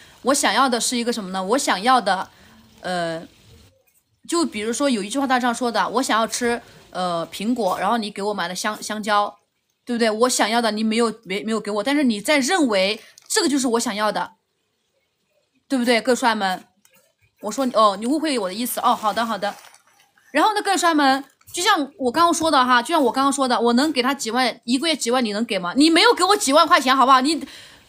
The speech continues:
什么？李冰冰还是很抢手的，我不是李冰冰。我觉得我需要的东西，对不对？我需要的，我想要的东西，你没有，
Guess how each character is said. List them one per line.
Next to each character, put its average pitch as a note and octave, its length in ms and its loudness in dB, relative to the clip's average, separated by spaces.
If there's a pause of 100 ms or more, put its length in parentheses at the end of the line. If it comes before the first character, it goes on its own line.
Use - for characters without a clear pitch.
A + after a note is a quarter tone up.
(220)
什 - 160 0
么？ F#4 80 4 (2750)
李 A3 140 -6
冰 A#3+ 120 -2
冰 B3+ 140 0
还 A3 80 -4
是 A#3+ 80 -2
很 G#3 160 -8
抢 F#3+ 160 -10
手 F#3 140 -12
的， D#3+ 100 -12
我 E3+ 80 -8
不 G#3 120 -6
是 B3+ 60 -2
李 G3 100 -10
冰 F#3 160 -12
冰。 E3+ 140 -14 (4000)
我 C4 120 4
觉 F4 100 0
得 F#4+ 240 6 (800)
我 B3+ 220 4
需 - 240 0
要 F#4+ 160 6
的 C4+ 80 4
东 D4+ 240 2
西， A3+ 320 0
对 B3 100 -6
不 A3 60 -4
对？ A#3+ 80 2
我 A3 120 -2
需 C4+ 200 0
要 D#4+ 120 8
的， A#3+ 120 2
我 C4 100 2
想 A3+ 180 0
要 C4 140 2
的 A#3+ 180 2 (220)
东 B3+ 180 2
西， A3 240 -2
你 G3+ 120 -6
没 G#3+ 100 -2
有， B3 100 2